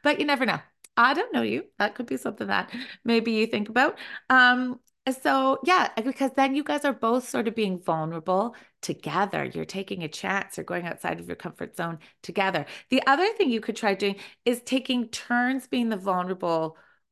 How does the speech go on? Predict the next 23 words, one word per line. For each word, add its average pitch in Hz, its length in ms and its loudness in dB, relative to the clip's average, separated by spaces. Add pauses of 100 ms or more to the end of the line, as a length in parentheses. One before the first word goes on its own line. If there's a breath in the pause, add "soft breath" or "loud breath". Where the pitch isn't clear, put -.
(200)
risk 180 400 0
taker 170 360 -2
outside 175 360 0
of 170 100 -4
your 170 100 -4
comfort 165 360 -4
zone 170 140 -4
one 175 320 -2
and 180 160 -4
being 185 220 2
the 175 80 -4
kindful 180 480 -4
support 220 400 -6
person. 160 280 -4 (220 loud breath)
So - 160 2
this 262 220 4
would 294 100 -2
be 302 140 2
in 277 80 2
a 254 60 0
case 214 280 -2
where 208 140 0
maybe 202 400 0